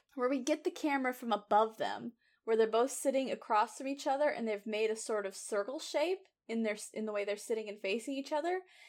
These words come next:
And the camera is above their heads and just rotates a little around them.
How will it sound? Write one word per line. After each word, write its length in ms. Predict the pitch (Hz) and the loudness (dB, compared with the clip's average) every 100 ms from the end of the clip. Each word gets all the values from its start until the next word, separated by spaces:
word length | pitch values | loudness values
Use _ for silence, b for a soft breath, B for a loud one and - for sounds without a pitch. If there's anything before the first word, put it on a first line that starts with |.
| b - | b -8
And 100 | 233 | -8
the 60 | |
camera 320 | 240 277 277 269 | -2 0 2 2
is 100 | 247 | 0
above 380 | - 233 277 | 6 6 8
their 200 | 302 294 | 6 6
heads 480 | 277 285 220 190 185 - | 6 4 4 4 0 -6
and 100 | 220 | -6
just 160 | 220 226 | -6 -2
rotates 580 | 208 214 226 220 202 202 | 2 2 2 -2 -2 -4
a 60 | |
little 420 | 190 185 170 - - | -2 -2 -2 -4 -6
around 400 | 208 190 190 190 | -4 -2 -2 -4
them. 320 | - - | -8 -8